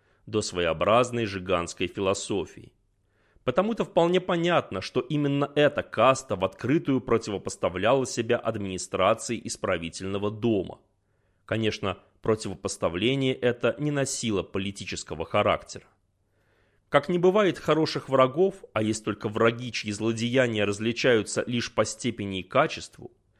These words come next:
точно так же в их глазах и прежняя тюремная администрация, и нынешняя советская одинаково были им враждебны. Хотя, тем не менее,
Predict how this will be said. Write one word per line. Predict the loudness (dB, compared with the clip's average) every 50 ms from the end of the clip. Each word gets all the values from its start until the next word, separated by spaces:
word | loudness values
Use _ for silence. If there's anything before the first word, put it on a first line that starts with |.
| _ _ _ _ _ _ _
точно | -2 -2 0 0 -2 -2 0
так | 2 2 2 2 0
же | -4 -2
в | -2 -2
их | -4
глазах | 0 2 2 2 4 4 2 2 0 -2 -10
и | -10 -6
прежняя | -4 -2 2 2 2 0 0 -2 -4 -4 -4
тюремная | -2 -2 -2 0 0 -2 -2 -2 0 -2 -2
администрация, | -2 -2 -4 -4 -4 -4 -2 0 2 4 2 2 0 -4 -12 -12 -12 -14 _ -8
и | -6 -4
нынешняя | -2 -2 -2 -2 -4 -4 -8 -10 -8 -8
советская | -8 -4 -2 -2 -2 0 -2 -2 -2 -4 -10 -14 -14 -16 -16 _ _ _ _ _ _ 0
одинаково | 2 2 2 2 -2 -2 0 2 0 0 2 0 0 0 0
были | -2 -2 -4 -4 -2 -2
им | -2 -4 -6 -8 -4
враждебны. | 0 0 0 0 0 -4 -6 -4 -4 -4 -4 -6 -18 -20 _ _ _ _ _ _ _ _ _ _ _ _ _ _ _ _
Хотя, | -2 -2 0 0 2 0 0 0
тем | -2 -2 0 0 2 2
не | 2 2
менее, | 2 2 0 0 -2 -6 -10 -14